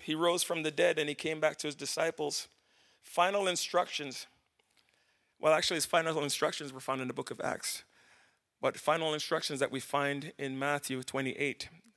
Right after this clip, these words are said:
we call it the Great Commission. You guys have all been commissioned. Amen? And we talked about commandments. Here's another commandment. "Go and make disciples of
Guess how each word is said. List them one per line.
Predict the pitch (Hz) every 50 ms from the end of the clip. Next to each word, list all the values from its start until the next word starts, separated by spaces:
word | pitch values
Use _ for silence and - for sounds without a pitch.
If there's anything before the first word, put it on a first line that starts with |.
| _ -
we | 135 135
call | - - 147 143
it | 143 -
the | 139
Great | 131 - 143 143 139 - -
Commission. | - 135 127 131 143 147 143 - - 143 143 135 - - _ _ _ _ _ _ _ _ _ _ _
You | - 185 185
guys | 208 196 175
have | 170 151 165
all | 165 165
been | 160 160 156 156
commissioned. | - - - 160 147 139 147 160 170 170 - - - 139 127 117 123 - - - - _ _ _ _ _ _ _ - -
Amen? | 151 151 160 170 180 196 202 - - _ _ _ _ _ _ _ _ _ - - - _ _ _ _ -
And | 165 165 160 160 160 156
we | 160
talked | - - 160 165 156 -
about | 165 156 - -
commandments. | - 160 156 156 160 170 170 170 160 143 - - - - - -
Here's | 226 247 233
another | 214 226 247 240 220
commandment. | - - 175 156 151 139 143 160 127 - - - - - _ _ _ _ _ _ _ _ _ _ _ _ - 131 123
"Go | - 185 214 226 208 180 139 - - - - - - _ _ _ _ _ _ _ _ _ _ _ _ _ _ _ _ _ _ -
and | 147 151 156
make | 175 185 180
disciples | - 147 - - 180 170 175 - - 160 147
of | 151